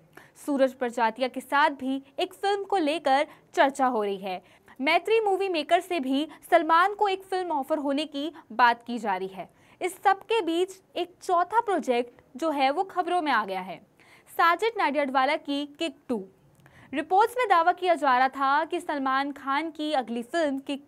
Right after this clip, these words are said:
टू में आसिम रियाज को बॉलीवुड में लॉन्च किया जाएगा, लेकिन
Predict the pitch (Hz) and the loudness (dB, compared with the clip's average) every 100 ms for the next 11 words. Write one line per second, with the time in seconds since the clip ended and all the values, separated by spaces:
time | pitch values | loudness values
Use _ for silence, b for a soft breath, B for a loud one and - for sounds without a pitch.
0 | - 339 339 247 262 330 B B _ 269 | -4 -4 -2 -2 -4 -6 B B _ -2
1 | 320 320 494 440 311 262 311 349 - 302 | 0 -2 -4 -2 -2 2 2 0 -4 -2
2 | 226 220 320 403 392 240 269 B B 285 | 0 -2 0 -2 -2 -6 -8 B B 2
3 | 311 262 - 254 220 202 196 180 180 - | 4 4 0 -2 -2 0 -2 -2 -8 -12
4 | B B - 269 381 349 202 | B B -4 -2 0 -2 -6